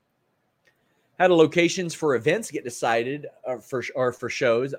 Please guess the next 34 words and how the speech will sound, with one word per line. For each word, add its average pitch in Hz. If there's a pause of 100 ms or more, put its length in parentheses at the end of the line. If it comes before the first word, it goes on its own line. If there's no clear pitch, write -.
by 117
A 120
E -
W 120
and 120
W 113
W 110
E? 135
A 95
E 110
W 117
will 107
hit 120
up 110
multiple 117
locations 113
in 107
Ohio, 147
but 127
hit 127
Indiana 120
once 107
a 104
year. 127 (500)
W 127
W 120
E 127
hits 123
up 123
Indiana 127
multiple 101
times 107
a 98
year, 95